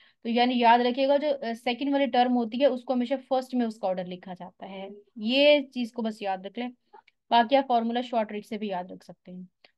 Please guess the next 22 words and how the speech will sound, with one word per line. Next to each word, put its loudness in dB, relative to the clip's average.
तो -6
total 6
number 2
of 2
functions -2
निकालने -2
का -2
ये -4
फॉर्मूला -2
है। 4
For -6
example -4
मुझे -6
A -4
ऑर्डर -4
जो -4
है 2
वो 0
टू -6
गिवन -2
है, 0
B -2